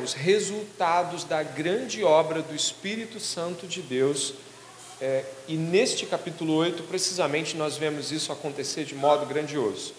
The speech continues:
Portanto, é, seguido deste sermão de hoje,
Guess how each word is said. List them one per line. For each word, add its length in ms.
Portanto, 420
é, 220
seguido 680
deste 360
sermão 440
de 120
hoje, 400